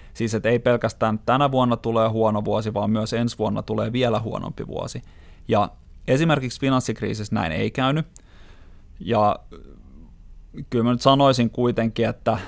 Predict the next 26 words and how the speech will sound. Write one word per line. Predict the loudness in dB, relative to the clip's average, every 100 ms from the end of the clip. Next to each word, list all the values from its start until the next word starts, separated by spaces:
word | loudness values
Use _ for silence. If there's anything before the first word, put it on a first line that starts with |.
| -14 -18 -20 -20 -18 -4
vaikka | 2 2 2
totta | 0 0 2
kai | 2 4
lyhyellä | 4 6 6
tähtäimellä | 6 4 0 2 2
mikä | 2 0
tahansa | 0 0 0 -2
on | 0
mahdollista, | 0 0 0 -2 -4 -2 -4 -4 -20 -20 -20 -20 -6
niin | -2 0 0 -2 -6 -20 -10
kyllä | -2 0
tässä | 4 6
edelleen | 6 6 6
on | 6 4 -2 -12 -20 -14 2
aika | 2 4 0
paljon | 0 0 0 0
heikkoutta | 0 0 -2 -4 -4 -4
hinnoiteltu | -4 -2 -4 -2 -4 0
ja | 0
luultavasti | 2 0 0 0 -2 -2 -2
enemmän | 0 0 -2 -4
kuin | -4 -6 -6 -8 -16 -8
mitä | -6 -6
sit | -6 -6
lopulta | -2 -2 -2 -4 -4
toteutuu. | -6 -6 -4 -6 -6 -8 -10